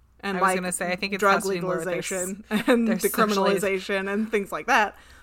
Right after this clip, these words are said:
Speaker 1: But also, they drink a lot of caffeine, guys. <laughs>
Speaker 2: Well, maybe we just need to, like, adopt their values and drink more caffeine.
Speaker 1: Yeah.
Speaker 2: And we'll be happy, too.
Speaker 1: That's what I'm saying. <laughs>
Speaker 2: Or maybe we just move there.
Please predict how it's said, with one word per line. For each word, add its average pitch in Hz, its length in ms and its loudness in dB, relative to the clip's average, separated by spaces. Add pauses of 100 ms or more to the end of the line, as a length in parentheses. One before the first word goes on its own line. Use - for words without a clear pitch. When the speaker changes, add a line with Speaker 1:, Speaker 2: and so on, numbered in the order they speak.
(300)
Speaker 1:
But 254 220 6
also, 285 340 6
they 311 120 0
drink 269 220 0
a 302 60 4
lot 233 220 8
of 226 60 0
caffeine, 233 460 4
guys. 220 640 2
<laughs> - 40 -20 (1600)
Speaker 2:
Well, 202 100 -12
maybe 202 240 -8
we 233 140 -6
just 226 240 -10
need 220 180 -10
to, 233 80 -10
like, 196 320 -6
adopt 185 380 -4
their 190 180 -6
values 185 460 -8
and 180 120 -6
drink 185 220 -8
more 196 140 -6
caffeine. 214 600 -8 (120)
Speaker 1:
Yeah. 240 320 -16
Speaker 2:
And 202 100 -8
we'll 208 100 -4
be 233 120 -2
happy, 254 240 4
too. 320 300 -4 (280)
Speaker 1:
That's - 80 -20
what 233 100 -6
I'm 320 140 -4
saying. 320 640 0
<laughs> 247 180 -6
Speaker 2:
Or 214 120 -4
maybe 202 220 -2
we 233 120 -6
just 262 160 -10
move 262 220 -8
there. 165 260 -6